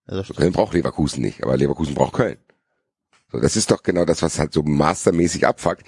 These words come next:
Speaker 2: weil dann auch noch diejenigen die sind, die die bessere Voraussetzung haben. Das gibt's eigentlich nicht. So. Aber gut, ich hätte nicht gedacht, dass das überhaupt eine Diskussion ist. Deswegen, ich habe die Stimmen, die Axel da, äh, vernommen hat, nicht vernommen.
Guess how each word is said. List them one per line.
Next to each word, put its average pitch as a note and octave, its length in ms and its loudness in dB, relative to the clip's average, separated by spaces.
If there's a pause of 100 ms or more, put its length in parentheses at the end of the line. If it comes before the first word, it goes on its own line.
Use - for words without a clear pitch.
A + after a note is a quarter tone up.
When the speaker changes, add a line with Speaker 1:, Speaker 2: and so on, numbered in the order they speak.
(260)
Speaker 2:
weil D2+ 140 0
dann D#2 140 0
auch C2+ 120 0
noch C#2+ 140 -2
diejenigen E2 640 0
die F2+ 140 -2
sind, E2+ 200 -4
die F2+ 60 0
die E2+ 80 -6
bessere E2 300 0
Voraussetzung G2 600 0
haben. A#1+ 140 -2
Das - 180 -6
gibt's - 260 0
eigentlich - 380 -2
nicht. - 220 -12 (520)
So. G#1 180 -6 (840)
Aber C2+ 220 0
gut, F#2 320 -2
ich - 180 -14 (240)
hätte F2 260 2
nicht F2+ 180 2
gedacht, D#2 300 2
dass C#2+ 120 0
das D#2 200 0
überhaupt A#1+ 240 0
eine A#1 60 -2
Diskussion A#1+ 480 0
ist. - 160 -8
Deswegen, A1+ 320 -4 (140)
ich - 180 -2
habe E2+ 120 0
die D#2 120 -2
Stimmen, E2+ 260 2
die D#2 180 0
Axel - 300 -2
da, C2+ 420 2
äh, - 120 -8
vernommen C#2 380 0
hat, A#1+ 60 0
nicht D2 160 0
vernommen. E2 340 0